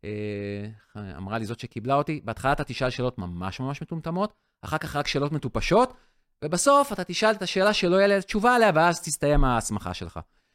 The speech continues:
ואחרי שלוש שנים אתה ניגש לבחינות, שהן בעצם מנוהלות על ידי, אה, רשות הפטנטים, אתה עושה בחינה בכתב, שבה אתה אמור, אתה מקבל ערימה של מסמכים, ג'רמי, ככה משהו כזה, כמו הספרים פה,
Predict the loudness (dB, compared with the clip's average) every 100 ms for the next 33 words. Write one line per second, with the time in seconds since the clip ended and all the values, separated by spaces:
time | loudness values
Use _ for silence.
0 | _ -8 -2 2 4 4 2 0 0 0
1 | 2 6 6 4 0 2 2 0 _ _
2 | _ _ _ -4 -2 -2 -4 -8 -4 -2
3 | -2 0 4 4 2 0 2 2 0 _
4 | _ -10 -8 -6 -6 -6 0 2 2 0
5 | 0 _ _ _ -8 -4 0 -2 0 2
6 | 2 0 -6 0 4 4 2 -10 _ _
7 | _ -8 -2 0 0 0 2 4 2 -2
8 | _ _ -12 -8 -4 0 2 0 -2 -2
9 | -2 -4 -4 -4 -6 -4 -4 -4 -4 -6
10 | -8 -8 -8 -8 -8 -10 -10 -10 -8 -6
11 | -4 -4 -4 -4 -4 0 2 2